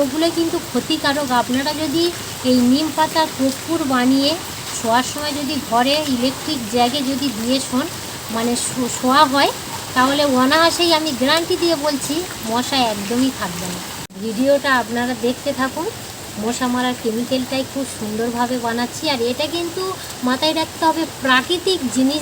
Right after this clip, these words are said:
দিয়েই বানাচ্ছি। এইটা মানে এতটাই ভালো, কি বলবো, কোনো ক্ষতিকারক কিছুই হবে না।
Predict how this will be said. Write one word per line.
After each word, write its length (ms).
দিয়েই 220
বানাচ্ছি। 560
এইটা 400
মানে 180
এতটাই 460
ভালো, 320
কি 160
বলবো, 320
কোনো 220
ক্ষতিকারক 640
কিছুই 380
হবে 240
না। 60